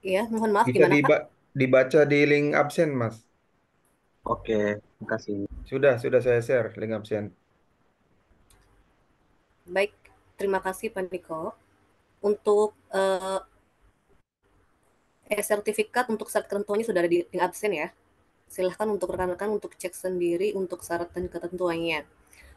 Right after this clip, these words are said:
Speaker 1: Oke, yang terakhir kita sesi tanya jawab ya.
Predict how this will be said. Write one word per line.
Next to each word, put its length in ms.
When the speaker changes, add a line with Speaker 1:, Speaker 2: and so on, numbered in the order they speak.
Speaker 1:
Oke, 240
yang 160
terakhir 720
kita 480
sesi 320
tanya 320
jawab 400
ya. 240